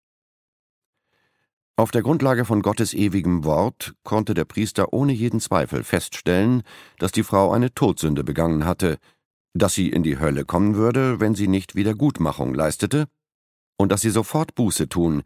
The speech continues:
zehn Goldmünzen für den kommenden Kreuzzug spenden, ein halbes Jahr lang kein Fleisch essen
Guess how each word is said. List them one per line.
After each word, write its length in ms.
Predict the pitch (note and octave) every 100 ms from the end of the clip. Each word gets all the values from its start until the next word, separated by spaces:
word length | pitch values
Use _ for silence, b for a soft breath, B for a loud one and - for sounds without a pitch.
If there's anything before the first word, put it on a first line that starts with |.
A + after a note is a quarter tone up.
| b b
zehn 260 | - F2+ D#2
Goldmünzen 680 | G2+ A#2 A#2+ A2+ - A#2
für 140 | A2+ D#2
den 220 | C#2 C2+
kommenden 420 | G2+ F#2 D#2 C#2+
Kreuzzug 560 | - F2+ D2 - F#2+ -
spenden, 480 | - G#2+ - C3 B2 b b _ -
ein 200 | C2+ D#2+
halbes 320 | F#2+ F2 -
Jahr 260 | F2 E2+
lang 280 | D#2 D2+ C#2+
kein 220 | - C#2
Fleisch 380 | C2+ F2 F2 -
essen 380 | - G#2+ A2+